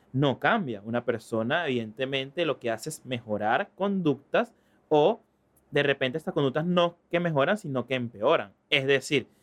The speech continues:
si yo soy una persona celosa, no quiere decir que voy a dejar de ser celoso, sino que si lo trabajo y entiendo el por qué son mis celos, aprendo a que no debo hacerlo, aprendo a, evidentemente, que no es algo,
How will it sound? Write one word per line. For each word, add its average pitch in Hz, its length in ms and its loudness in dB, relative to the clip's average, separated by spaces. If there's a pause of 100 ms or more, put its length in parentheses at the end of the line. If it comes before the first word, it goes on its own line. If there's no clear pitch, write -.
(100)
si 127 200 -2
yo 117 140 4
soy 117 160 -4
una 127 180 0
persona 120 500 -2 (160)
celosa, 196 720 2 (220)
no 139 200 0
quiere 131 180 2
decir 123 280 0
que 170 80 -2
voy 175 120 4
a 135 40 2
dejar 113 180 -10
de 107 80 -10
ser 104 200 -12
celoso, 120 480 -2
sino 120 460 -2
que 135 120 -4
si 160 180 -2
lo 151 180 2
trabajo 165 680 0 (300)
y 139 100 0
entiendo 127 520 0
el 160 100 2
por 135 240 0
qué 131 180 2
son 147 180 -8
mis 165 140 -6
celos, 151 400 0
aprendo 139 640 0
a 135 100 -4
que 120 140 -2
no 120 200 0
debo 135 220 2
hacerlo, 147 560 -2 (340)
aprendo 131 760 2
a, 147 280 2 (420)
evidentemente, 139 720 0
que 127 120 0
no 127 120 0
es 120 100 -4
algo, 135 520 2